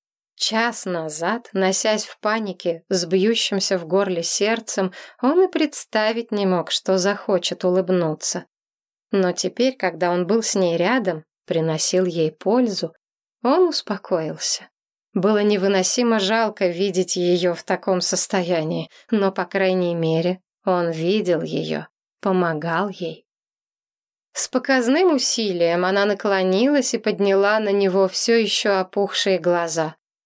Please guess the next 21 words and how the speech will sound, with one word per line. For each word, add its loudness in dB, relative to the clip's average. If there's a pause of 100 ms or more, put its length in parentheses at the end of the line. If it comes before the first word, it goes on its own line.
(560)
«Это -2
довольно 2
неловко, 2
доктор -2
Стерлинг». -2 (420)
«Не 4
зови 2
меня 0
так, -12 (120)
опусти -2
голову», — -2 (140)
сказал -2
он. -4 (580)
Она 2
вздохнула, 0 (340)
кашлянула -4 (160)
и -2
поднесла 0
лицо 0
к -10
миске. -4